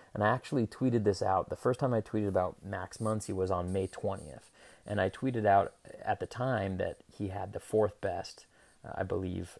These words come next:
um, uh, barrels per plate appearance of any p-, of any, of any hitter.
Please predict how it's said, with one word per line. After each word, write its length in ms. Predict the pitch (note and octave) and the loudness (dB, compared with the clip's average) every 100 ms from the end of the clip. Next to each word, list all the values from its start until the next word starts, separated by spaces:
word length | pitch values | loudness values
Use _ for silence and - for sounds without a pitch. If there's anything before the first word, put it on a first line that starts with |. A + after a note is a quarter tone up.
| - | -12
um, 460 | F#2+ F2+ F2 F#2 - _ - - _ - | -8 -8 -10 -12 -18 _ -18 -18 _ -10
uh, 380 | G2 F#2 F2 - - | -6 -4 -4 -8 -8
barrels 500 | G#2 G2+ G2 G2+ G2 | 0 6 8 8 6
per 160 | - F2 | 0 -8
plate 300 | - F#2 - | -2 -2 -2
appearance 560 | - - - C#3 - - | -8 -10 -10 -12 -14 -6
of 120 | A2 F#2+ | -2 -2
any 260 | G2 G2+ | -2 -6
p-, 300 | - - - G2+ G#2+ | -10 -14 -10 -10 -4
of 160 | G2 | 0
any, 360 | F#2+ F#2 F#2+ G2 - _ - | 0 -2 -6 -10 -16 _ -12
of 160 | G#2 | -2
any 160 | F#2+ F#2+ | 0 0
hitter. 340 | F#2+ - - | 2 2 0